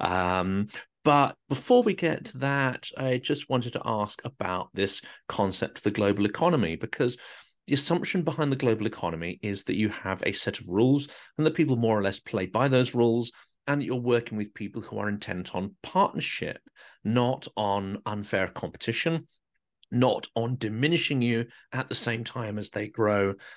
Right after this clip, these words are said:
uh, in their own power and strength. That order is not just falling apart, is it, because of, uh, you know, popular protest? It's also falling apart because constituent parts in that globalized system, like Russia,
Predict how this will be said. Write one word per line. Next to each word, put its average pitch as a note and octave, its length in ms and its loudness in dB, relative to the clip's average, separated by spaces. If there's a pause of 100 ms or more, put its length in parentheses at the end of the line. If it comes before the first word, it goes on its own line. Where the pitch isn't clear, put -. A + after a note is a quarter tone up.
uh, F#2 220 -2
in G#2 140 -2
their F#2+ 160 0
own F2+ 160 -2
power F#2+ 440 -2
and E2+ 140 -6
strength. - 640 0 (720)
That D#3+ 320 0 (500)
order D#3+ 340 6
is A2+ 140 -2
not D#3 260 2
just - 220 -6
falling A2+ 260 -2
apart, G#2 380 -6
is A2+ 160 2
it, - 220 2
because - 520 -2
of, F#2+ 400 -2 (120)
uh, E2 320 -4
you G#2 80 -2
know, F2 120 -2 (120)
popular F#2+ 760 2 (160)
protest? - 800 0 (280)
It's A#2+ 220 -2
also C#3 240 6
falling C3 340 2
apart F2+ 360 -4
because - 280 -6
constituent - 840 -4
parts - 500 -4 (220)
in A#2 80 0
that G#2 180 -4
globalized F#2+ 460 0
system, - 500 -4 (320)
like A2+ 300 4
Russia, G#2 360 -4